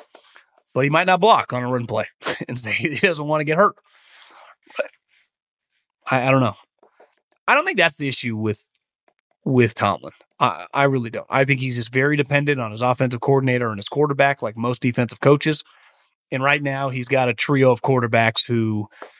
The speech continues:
you know, the best one's probably Mason Rudolph. Like, Mason Rudolph's probably better than Kenny Pickett. Think about that. That's why if I'm Mike Tomlin, I want out. I wanna go somewhere else.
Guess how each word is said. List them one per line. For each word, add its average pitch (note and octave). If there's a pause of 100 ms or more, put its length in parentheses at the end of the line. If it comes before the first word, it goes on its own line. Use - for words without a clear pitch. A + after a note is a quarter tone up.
(560)
you B2
know, B2
the A#2+
best B2
one's A#2+
probably A2
Mason G#2
Rudolph. E2+ (180)
Like, C#3+
Mason F#3+
Rudolph's D#3
probably A#2
better G#2+
than G2+ (140)
Kenny A2+
Pickett. G#2
Think F#3
about B2
that. C#2+ (1600)
That's -
why C#3+
if C3+
I'm D3+
Mike F3
Tomlin, F#3+
I C#3+
want A#2
out. G2 (960)
I D3
wanna D3+
go B2
somewhere G2+
else. E2+